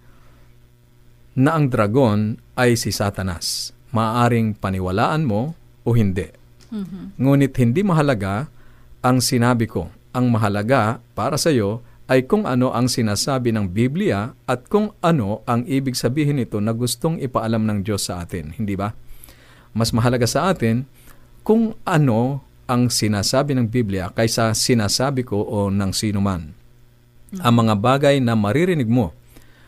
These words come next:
Speaker 1: mula dito sa Tinig ng Pag-asa ay hindi namin sariling pagpapakahulugan o interpretasyon sa mga propesiya, kundi resulta lamang ng kung paano ipinahayag ng kasulatan ang kanyang sarili.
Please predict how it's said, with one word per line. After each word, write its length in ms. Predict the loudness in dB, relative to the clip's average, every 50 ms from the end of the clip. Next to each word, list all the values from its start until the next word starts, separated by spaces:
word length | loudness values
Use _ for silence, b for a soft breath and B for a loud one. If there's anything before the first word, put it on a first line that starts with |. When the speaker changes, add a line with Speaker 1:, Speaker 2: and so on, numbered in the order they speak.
| b b b
Speaker 1:
mula 300 | b 2 4 4 4 4
dito 260 | 4 4 2 4 2
sa 140 | 2 2 2
Tinig 320 | 0 2 2 2 2 2 0
ng 140 | 0 0 0
Pag-asa 640 | 0 -4 -4 -4 -4 -4 -4 -4 -6 -8 -10 -14 -18 -20 -14 -6
ay 220 | 0 2 4 4
hindi 260 | 4 4 2 2 2 2
namin 340 | 2 2 2 4 4 2
sariling 600 | 2 0 0 0 0 2 2 2 2 2 0 0 -2
pagpapakahulugan 1120 | -4 -6 -8 -8 -6 -4 -4 -4 -2 -2 -4 -2 0 0 0 0 0 0 0 0 0 -2
o 220 | -2 -2 -2 -2 -2
interpretasyon 960 | -2 -2 -2 -2 -2 -2 -2 -6 -6 -4 -4 -4 -2 0 0 0 0 -2 -4 B B B B B B B
sa 160 | B -2 2 2
mga 260 | 4 4 4 2 2
propesiya, 640 | 2 0 0 0 -2 -2 -2 -2 -4 -4 -4 -8 -14 -8
kundi 380 | -2 2 2 4 4 4 4 2
resulta 680 | 2 2 0 0 2 2 2 2 2 0 2 2 2
lamang 720 | 4 4 4 4 4 4 4 4 2 0 0 -2 -6 -10 -16 B B B B B B B
ng 240 | B 0 2 2 2 0
kung 220 | 0 0 -2 0
paano 540 | 0 0 0 0 2 2 2 2 2 2 0 0
ipinahayag 720 | -2 0 0 2 2 2 2 2 2 4 2 2 2 0
ng 160 | 0 -2 0
kasulatan 680 | 0 0 0 0 0 -2 -2 -4 -4 -4 -4 -4 -6 -8 b b b b b b b b
ang 160 | 0 0 0
kanyang 300 | 2 2 2 2 2 2
sarili. 480 | 0 0 -2 -2 -2 -2 -4 -6 -8 -12